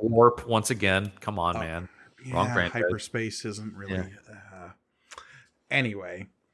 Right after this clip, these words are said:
Speaker 2: Uh, we
Speaker 1: Um,
Speaker 2: get a really cool sci-fi art panel here, though the proportions on the, uh, Millennium Falcon here are wild.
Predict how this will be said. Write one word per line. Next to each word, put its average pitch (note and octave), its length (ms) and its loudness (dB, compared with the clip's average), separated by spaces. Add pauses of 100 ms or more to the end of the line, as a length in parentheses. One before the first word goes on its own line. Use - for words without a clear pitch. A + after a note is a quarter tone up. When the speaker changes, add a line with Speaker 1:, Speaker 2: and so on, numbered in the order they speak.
(360)
Speaker 2:
Uh, A2 420 10
we G#2 60 10
Speaker 1:
Um, G2+ 60 6
Speaker 2:
get D3 140 10
a C#3 80 10
really F3 240 8
cool F#3 520 6
sci-fi D#3+ 880 4
art D#3 260 2
panel D3+ 300 0
here, D#3 400 2
though C3 460 6 (180)
the A2 720 -4
proportions B2 680 4
on A2 220 0
the, G2+ 340 -8 (260)
uh, G2 240 -4
Millennium G#2+ 360 2
Falcon A2 320 -2
here G2+ 200 -6
are F#2 300 -6
wild. G2 800 -2